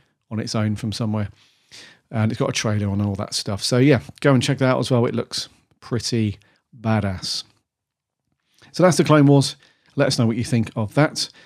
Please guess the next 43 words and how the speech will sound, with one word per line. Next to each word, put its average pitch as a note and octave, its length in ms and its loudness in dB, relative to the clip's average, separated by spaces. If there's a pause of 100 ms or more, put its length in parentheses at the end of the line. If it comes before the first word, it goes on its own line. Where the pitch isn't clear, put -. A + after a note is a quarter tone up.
(360)
Uh, E3 240 4
right, G3 200 6
moving G#3+ 220 4
on G3+ 140 6
to D3+ 80 -4
some E3+ 120 2
news. C#3+ 240 6
What's - 160 2
been D#3+ 120 2
happening C3 400 2
in B2 160 2
the A#2 60 2
world A#2 420 4
of A2 320 -2
Star C#3+ 320 4
Wars? - 260 -8 (800)
Well, B2 240 4 (1160)
most D#3 320 4
of A#2+ 100 2
you A2+ 180 4
would, A2 220 0 (640)
uh, B2+ 240 -2
likely C#3+ 460 4
have A2+ 100 2
seen A2 360 2
this G#2 200 -2
tweet - 360 -4
that A#2 100 -8
did A#2 180 -2
the A2 80 -2
rounds. G2+ 560 -2 (560)
I - 360 -20
think G#3+ 160 -2
it F#3 40 4
was D3 80 2
about B2 400 2
three D3+ 120 0
or B2 40 4
four A2+ 120 2
days G#2+ 240 0
ago G#2 160 -4
now. G2+ 240 -4 (260)
And, A#2 400 0